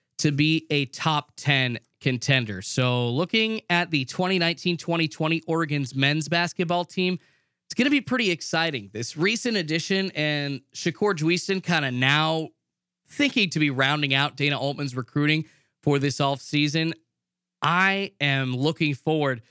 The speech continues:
to see what they do. It's gonna be maybe an interesting first couple of months to try and mesh and get a little bit on the same page with,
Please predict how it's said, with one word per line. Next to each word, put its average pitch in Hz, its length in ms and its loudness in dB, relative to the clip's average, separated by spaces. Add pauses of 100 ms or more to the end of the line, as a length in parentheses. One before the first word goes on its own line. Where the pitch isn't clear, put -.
(220)
to 151 100 2
see 151 200 2
what 139 200 0
they 131 140 0
do. 139 380 0
It's 127 180 -8
gonna 151 220 0
be 139 200 2
maybe 196 440 0
an 151 120 -2
interesting 160 560 0
first 160 360 -4
couple 156 280 0
of 135 80 0
months 139 300 -2
to 131 100 -6
try 143 440 0 (340)
and 131 220 2
mesh 139 340 2
and 131 120 -2
get 135 220 0
a 131 80 -2
little 135 200 0
bit 139 200 -2 (260)
on 139 460 0
the 127 140 -4
same 139 280 2
page 139 300 0
with, 131 220 -6